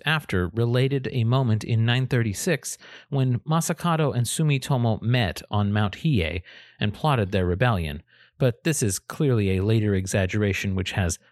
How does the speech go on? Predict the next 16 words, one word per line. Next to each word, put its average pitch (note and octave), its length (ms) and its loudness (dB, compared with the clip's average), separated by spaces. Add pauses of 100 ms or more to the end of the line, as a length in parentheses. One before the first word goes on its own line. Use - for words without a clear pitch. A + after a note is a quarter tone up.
(140)
little B2 240 2
basis F#2+ 440 -2
in E2 100 -8
fact. - 520 -6 (1200)
Ironically, D3 760 0 (100)
Sumitomo F#3+ 800 0
seems G#3 380 0
to F#3+ 160 0
have E3 160 2
achieved D3 580 0
by A#2+ 220 0
accident G#2+ 580 -2
what A2 220 0
Masakado B2 680 0
had G#2+ 160 0
been G2+ 180 0